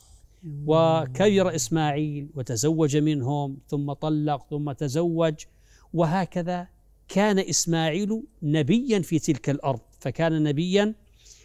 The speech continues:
لمكة وما جاورها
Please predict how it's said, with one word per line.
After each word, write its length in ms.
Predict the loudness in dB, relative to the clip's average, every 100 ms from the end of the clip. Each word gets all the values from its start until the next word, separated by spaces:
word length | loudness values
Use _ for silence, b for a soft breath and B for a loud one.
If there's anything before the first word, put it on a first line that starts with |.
| b
لمكة 380 | 0 2 0 -4 _ _ _ _ _ _ _ _ _ _ _ _ _ -10 0 0 0 -2
وما 280 | 0 0 0
جاورها 720 | 0 2 2 2 0 0 -2